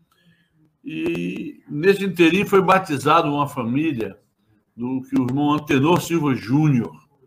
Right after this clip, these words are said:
grande líder em Fortaleza. O irmão Antenor batizou-se, ah, quando eu voltei da missão ele já estava batizado, quando eu saí pra missão ele já estava batizado, quer dizer,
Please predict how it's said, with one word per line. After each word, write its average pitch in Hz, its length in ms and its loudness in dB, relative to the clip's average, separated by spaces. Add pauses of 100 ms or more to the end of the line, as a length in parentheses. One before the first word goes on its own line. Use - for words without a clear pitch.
(420)
grande 135 400 4
líder 117 420 2
em 98 80 -8
Fortaleza. 101 800 -8 (1000)
O 127 60 -8
irmão 156 320 0
Antenor 165 680 2 (320)
batizou-se, 139 920 0 (680)
ah, 110 260 -8
quando 127 160 -6
eu 123 80 -2
voltei 123 280 -2
da 127 120 -2
missão 123 300 -4
ele 120 80 -4
já 113 80 -2
estava 117 300 -2
batizado, 110 680 -6
quando 147 120 -2
eu 151 40 -2
saí 151 200 0
pra 175 100 -4
missão 139 280 0
ele 123 100 -2
já 117 60 0
estava 120 260 -2
batizado, 113 520 -6
quer 104 140 -10
dizer, 120 320 -10